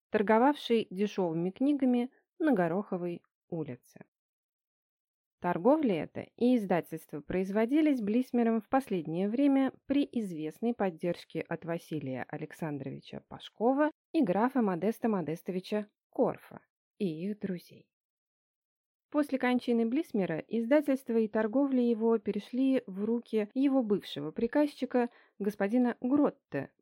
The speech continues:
продолжающего теперь дело Блисмера в собственном магазине на Малой Морской. Литографированная картина "Первый винокур" наиболее распространялась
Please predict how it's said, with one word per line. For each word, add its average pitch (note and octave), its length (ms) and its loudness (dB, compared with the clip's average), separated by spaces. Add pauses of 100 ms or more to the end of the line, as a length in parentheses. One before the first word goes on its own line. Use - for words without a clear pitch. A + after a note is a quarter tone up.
(160)
продолжающего F#3 880 -4
теперь - 480 -6
дело D#3+ 320 -6
Блисмера F3 640 -4 (340)
в - 60 -20
собственном B3+ 540 0
магазине G3+ 640 0 (140)
на F#3+ 220 -2
Малой E3+ 440 -8 (220)
Морской. - 640 -4 (380)
Литографированная C4 920 2
картина A3+ 640 0
"Первый G3 460 -2
винокур" A#3 580 -2
наиболее G3 600 0
распространялась A3+ 1000 -2